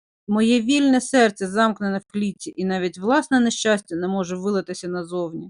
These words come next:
Нян-нян, чи знаєте ви, що в іншому світі в мене є друзі, які сумують за мною, батьки, які чекають, щоб я стала для них гарною донькою?"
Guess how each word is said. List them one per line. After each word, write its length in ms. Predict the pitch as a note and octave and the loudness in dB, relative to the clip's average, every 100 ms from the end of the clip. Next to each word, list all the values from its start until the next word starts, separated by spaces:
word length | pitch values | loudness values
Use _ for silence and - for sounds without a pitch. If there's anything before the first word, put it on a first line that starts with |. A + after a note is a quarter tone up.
| - _ - | -18 _ -8
Нян-нян, 720 | G#3 G#3 A3 A#3+ G#3+ G3 F#3 - _ _ _ - | -4 0 2 4 4 2 -4 -14 _ _ _ -2
чи 120 | B3 | 4
знаєте 480 | C#4 D#4+ D#4 D4+ C4 | 8 10 8 4 2
ви, 200 | C#4 C4 | 2 2
що 200 | - A3+ | 0 2
в 120 | C4+ | 6
іншому 340 | C4 B3 A#3+ | 6 4 0
світі 400 | A#3 B3 C4 A#3+ | 0 2 2 2
в 60 | A3 | 0
мене 220 | A#3+ A#3+ | 2 2
є 140 | A#3+ | 2
друзі, 520 | G#3+ A3+ B3 A#3 F#3+ G#3 | -2 -2 0 2 0 -4
які 220 | G3+ A3 | -6 -8
сумують 540 | - A3+ A3+ G3 F3+ | -4 0 0 0 -4
за 100 | F#3 | -6
мною, 320 | F#3 F#3 F3+ | -6 -8 -10
батьки, 560 | G3 B3 C4 - C#4 C4 | -2 -2 -2 -2 4 6
які 260 | A3 G#3+ G3 | 4 2 -10
чекають, 480 | G#3 - G#3 G3 | -6 0 0 0
щоб 180 | G3 F#3+ | -4 -6
я 80 | F#3+ | -8
стала 340 | - A3+ A3 | 0 2 4
для 160 | G3+ G3+ | 2 0
них 180 | G3+ F#3+ | -2 0
гарною 360 | G#3+ G#3 G#3 | -2 -2 -4
донькою?" 640 | G3 G3+ G3 F#3+ - - | -6 -4 -4 -6 -10 -16